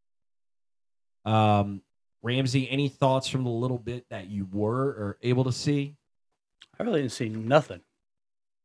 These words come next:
Speaker 1: Not even clips on the YouTube?
Speaker 2: I didn't get to see clips on the YouTube.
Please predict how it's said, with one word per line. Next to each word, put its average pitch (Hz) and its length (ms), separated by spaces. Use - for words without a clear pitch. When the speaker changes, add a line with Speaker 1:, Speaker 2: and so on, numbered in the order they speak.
Speaker 1:
Not 214 160
even 381 160
clips - 340
on 349 140
the 277 140
YouTube? 359 560
Speaker 2:
I 139 80
didn't 170 160
get 160 160
to 151 60
see 160 180
clips 156 280
on 151 140
the 147 60
YouTube. 110 480